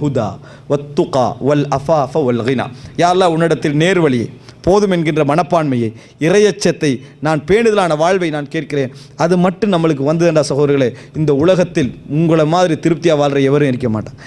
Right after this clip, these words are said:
இன்றைக்கெல்லாம் நொந்து நொந்து வாழ்வதற்கான என்ன காரணம் தெரியுமா? நம்ம ஒன்றின் மீது ஆசை வைத்திருக்கிறோம், அதை பெரிய இலக்காக வைத்திருக்கிறோம். இதை மட்டும் நம்ம அளவா வைத்துக்கொள்ள ரெடியாக இருந்தால், இந்த உலகத்துல நீங்க கவலைப்படுவதற்கு வேற எதுவுமே இருக்காது.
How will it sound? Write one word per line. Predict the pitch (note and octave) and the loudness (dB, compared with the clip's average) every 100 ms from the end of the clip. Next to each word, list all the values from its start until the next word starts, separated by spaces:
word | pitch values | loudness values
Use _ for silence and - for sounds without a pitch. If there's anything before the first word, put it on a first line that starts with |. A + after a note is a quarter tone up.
| - | -6
இன்றைக்கெல்லாம் | D3 E3+ F#3 G3 G#3+ | 0 2 4 2 2
நொந்து | G3+ G#3 A#3 | 2 2 2
நொந்து | A3 G#3 | 2 2
வாழ்வதற்கான | F#3 F#3+ G3+ F3+ F3+ E3+ | 2 4 2 2 0 0
என்ன | F3+ F3 | 0 0
காரணம் | D#3 E3+ E3+ | 0 0 0
தெரியுமா? | D#3+ D3+ C#3 B2+ - D3+ | 0 0 -2 -4 -8 -4
நம்ம | E3 | 0
ஒன்றின் | E3 F3 F#3+ | 0 2 0
மீது | E3+ D3+ | 0 0
ஆசை | E3 F#3 | 0 0
வைத்திருக்கிறோம், | D#3+ B2+ A#2+ - - - _ - - | 0 -2 -6 -10 -16 -20 _ -20 -10
அதை | - E3+ | 0 0
பெரிய | F3 G#3+ A#3 | 2 2 4
இலக்காக | G#3+ A3+ A3 F#3+ | 2 2 0 0
வைத்திருக்கிறோம். | F#3 F3+ D#3 D#3 B2 - - - | 0 -2 -4 -2 -4 -8 -20 -6
இதை | F3+ G#3 | 0 2
மட்டும் | G#3 A3+ A#3 | 2 0 0
நம்ம | G#3+ F#3+ F#3 | 0 2 2
அளவா | B3 A#3+ | 2 2
வைத்துக்கொள்ள | G#3 G#3 A3 G3+ | 2 -2 -2 0
ரெடியாக | F#3 F#3 G#3+ F3+ | 2 2 2 2
இருந்தால், | E3+ E3+ D#3 C3 - - - _ - | 0 0 0 -2 -8 -20 -20 _ -12
இந்த | D#3+ E3+ | 0 2
உலகத்துல | E3 G#3+ A3+ A3+ A#3 | 4 4 2 2 0
நீங்க | A3 G3+ | 0 0
கவலைப்படுவதற்கு | E3+ G3 G#3 G3+ G3+ F#3 | 0 2 2 0 0 0
வேற | F3+ E3+ | 0 2
எதுவுமே | F3 G3 F#3+ | 2 0 0
இருக்காது. | E3 A#2+ | -2 -6